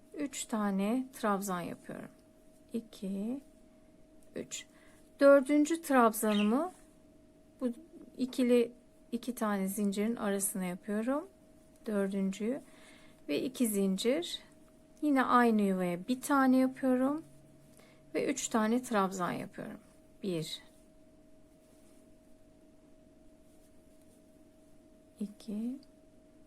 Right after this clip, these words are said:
üç. Şu kenarlarda birer tane kalmış oluyor. Doladım. Bakın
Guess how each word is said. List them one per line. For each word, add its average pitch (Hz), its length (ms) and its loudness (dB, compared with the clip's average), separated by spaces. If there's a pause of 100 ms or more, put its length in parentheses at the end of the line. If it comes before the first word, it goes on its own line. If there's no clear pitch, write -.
(2250)
üç. - 360 -6 (100)
Şu - 260 -12
kenarlarda 220 680 0
birer 202 260 -2
tane 208 440 -4 (160)
kalmış 196 460 -6
oluyor. 254 360 -6 (160)
Doladım. 226 520 4 (680)
Bakın 208 440 0